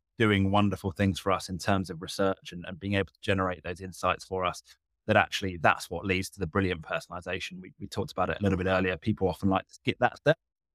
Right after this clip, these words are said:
Perhaps having A I in there to help kind of, um, not necessarily do it for us per se, but to make it a hell of a lot easier, uh,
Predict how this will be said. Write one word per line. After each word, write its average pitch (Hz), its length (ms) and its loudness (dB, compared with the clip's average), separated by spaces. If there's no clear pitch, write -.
Perhaps 110 300 2
having 98 400 2
A 104 140 6
I 101 160 10
in 98 120 8
there 98 160 4
to - 120 -4
help 104 320 2
kind 101 180 2
of, 92 200 -2
um, 95 360 4
not 165 80 2
necessarily 113 400 6
do 113 120 8
it - 120 2
for 113 280 6
us 107 120 6
per 107 220 2
se, 120 300 4
but - 120 -12
to - 80 -4
make 101 220 2
it 95 60 -2
a 92 40 -2
hell 117 220 0
of 101 80 2
a - 20 0
lot 101 140 2
easier, 110 360 4
uh, 95 160 4